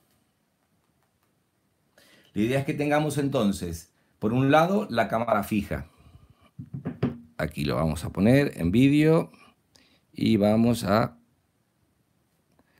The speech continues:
vale, perfecto. Ahí lo tenemos ya preparado para,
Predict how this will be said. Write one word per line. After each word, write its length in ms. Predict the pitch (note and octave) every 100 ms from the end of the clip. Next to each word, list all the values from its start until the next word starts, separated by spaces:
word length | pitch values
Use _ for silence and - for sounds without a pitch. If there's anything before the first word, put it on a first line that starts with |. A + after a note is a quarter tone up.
| _
vale, 280 | - - -
perfecto. 420 | - - C#2 - - -
Ahí 200 | E2+ G2+
lo 100 | F#2+
tenemos 440 | G2+ G#2 G#2+ G#2
ya 280 | A2 C3 - - _ - _ -
preparado 640 | G2+ G2 G#2 A#2 C3 C3
para, 480 | G#2+ G#2+ B2 C3 -